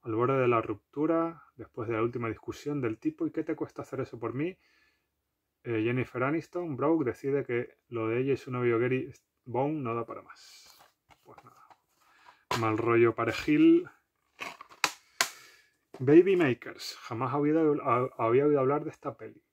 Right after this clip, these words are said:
Después de hacer todo lo posible para que su mujer Audrey se quede embarazada, Tommy Macklin se da cuenta con horror que ya no podrá tener hijos porque se ha quedado estéril.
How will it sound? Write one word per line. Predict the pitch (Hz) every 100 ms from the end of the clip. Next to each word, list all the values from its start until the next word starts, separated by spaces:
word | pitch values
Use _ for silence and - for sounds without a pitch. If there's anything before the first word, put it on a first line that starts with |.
| _ _
Después | 120 - 131
de | 127
hacer | 160 147
todo | 151 143
lo | 131
posible | 127 170 180
para | 160 135
que |
su | 120 127
mujer | 117 139
Audrey | 139 123 104 - _ _ _ _ _
se | - 113
quede | 127
embarazada, | 139 131 123 - 156 175 180 - _ _ _
Tommy | - 147 165 160
Macklin | 160 156 160 160
se | -
da | 131
cuenta | 147 147 143
con | 131
horror | 123 127 160
que | 131
ya | 120 131
no | 139
podrá | 123 135 139
tener | 123 120
hijos | 156 156
porque | 143 123
se | -
ha | 123
quedado | 127 135
estéril. | 131 _ 131 120 -